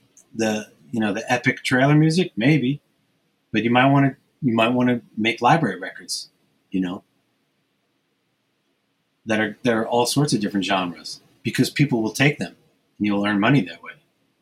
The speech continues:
And that's, that's part of the business. It's not, it's not even like, I, I wouldn't even call it, like, uh,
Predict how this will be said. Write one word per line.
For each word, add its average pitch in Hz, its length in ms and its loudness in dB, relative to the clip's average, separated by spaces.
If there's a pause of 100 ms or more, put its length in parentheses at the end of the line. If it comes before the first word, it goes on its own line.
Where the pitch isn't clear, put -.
(800)
And 95 380 -6
that's, 123 340 0
that's - 380 -2
part 220 240 -2
of 226 60 -2
the 208 60 -2
business. 220 440 0
It's - 160 -2
not, 165 280 2
it's - 140 -8
not 170 100 2
even 160 200 4
like, 110 320 0 (1040)
I, 127 140 2
I 139 100 -2
wouldn't 165 220 2
even 151 120 0
call 165 320 4
it, 107 100 -4
like, 101 260 -6
uh, 92 320 -4